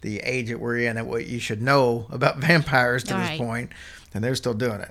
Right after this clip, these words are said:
Speaker 1: So here's another one. A female vampire was found in a mass grave on an island used as a plague sanatorium. On the small island of Lazaretto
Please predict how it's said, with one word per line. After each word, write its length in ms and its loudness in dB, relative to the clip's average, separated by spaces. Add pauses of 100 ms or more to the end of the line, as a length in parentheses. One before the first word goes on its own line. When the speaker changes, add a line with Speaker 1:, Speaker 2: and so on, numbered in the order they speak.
(100)
Speaker 1:
So 100 0
here's 160 6
another 240 8
one. 140 -6 (760)
A 80 -2
female 500 6
vampire 640 6
was 180 -2
found 300 2
in 100 0
a 60 2
mass 440 2
grave 540 4
on 120 -2
an 160 -6
island 500 -2
used 320 2
as 160 0
a 80 4
plague 540 0
sanatorium. 800 -4 (1300)
On 100 -4
the 80 0
small 400 4
island 480 0
of 280 -2 (280)
Lazaretto 1000 4